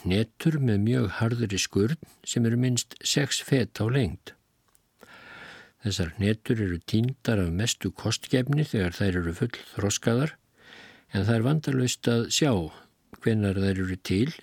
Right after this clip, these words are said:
því þær skipta þá um lit. Síðan eru hneturnar geymdar eins og hverjum líkar.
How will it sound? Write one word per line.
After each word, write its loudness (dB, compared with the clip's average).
því 0
þær 2
skipta -2
þá 0
um 4
lit. -2
Síðan 2
eru 2
hneturnar 0
geymdar 2
eins 0
og -2
hverjum 2
líkar. 0